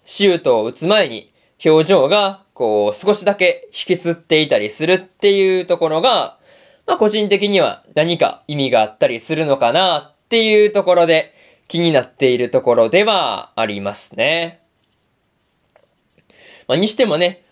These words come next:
こう、釧路スノーホワイトの方は、パックをひたすらにですね、マヤの方へ流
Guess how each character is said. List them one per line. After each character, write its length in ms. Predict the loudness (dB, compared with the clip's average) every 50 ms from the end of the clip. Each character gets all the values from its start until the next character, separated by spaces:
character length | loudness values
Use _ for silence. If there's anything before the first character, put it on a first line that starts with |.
| _ _
こ 300 | 0 2 2 4 2 2 -2
う、 20 |
釧 300 | -6 -6 -2 0 0 0
路 60 | 0
ス 80 | -2 -4
ノ 200 | -2 -2 0 0
ー 20 |
ホ 120 | 2 2 2
ワ 100 | 2 0
イ 60 | -2
ト 100 | -6 -8
の 140 | -8 -6 -2
方 220 | 0 2 2 2
は、 220 | 0 -2 -4 -8 _ _ _ _ _ _ _ -2
パ 80 | -2
ッ 40 | -2
ク 220 | -2 -6 -6 -4 -4
を 80 | -4
ひ 100 | -2 -2
た 120 | -2 -2 -2
す 120 | -2 -2
ら 120 | -2 -2 -2
に 80 | -2
で 120 | -4 -4 -4
す 120 | -4 0
ね、 280 | 0 0 0 -2 -6 _ _ _ _ -2
マ 120 | 0 2
ヤ 100 | 2 2
の 140 | 0 -2 -2
方 260 | 0 2 2 4 2
へ 200 | 2 0 -4 -6 _
流 80 | -2